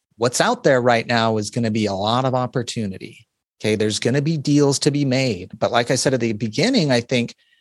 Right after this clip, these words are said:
you've gotta be able to know how to access the money to pull 'em off. If you think the banks are gonna be giving you this two percent, three percent money anymore, or they're even lending, we're already seeing the banks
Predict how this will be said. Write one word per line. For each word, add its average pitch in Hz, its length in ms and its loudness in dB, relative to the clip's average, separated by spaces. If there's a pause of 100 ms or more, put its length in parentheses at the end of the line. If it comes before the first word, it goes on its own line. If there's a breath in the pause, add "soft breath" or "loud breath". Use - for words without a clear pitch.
(260)
you've 151 320 -2
gotta 160 240 2
be 120 140 2
able 117 160 2
to 117 60 0
know 113 120 -2
how 113 140 -2
to 104 140 -2
access 117 380 -2
the 104 120 -4
money 120 440 -2
to 110 100 -2
pull 113 300 -2
'em 104 120 0
off. 92 220 -6
If 113 120 -2
you 151 120 2
think 220 380 0
the 180 100 4
banks 147 520 0
are 123 100 4
gonna 135 160 0
be 135 160 2 (160)
giving 143 280 0
you 120 260 0 (320 soft breath)
this 127 200 0
two 170 180 2
percent, 151 440 2
three 156 140 0
percent 143 380 -2
money 139 260 0
anymore, 113 440 -2
or 131 60 -2
they're 131 240 -2
even 170 240 0
lending, 135 320 2
we're 123 100 2
already 165 180 2
seeing 165 320 -2
the 120 80 0
banks 143 400 -2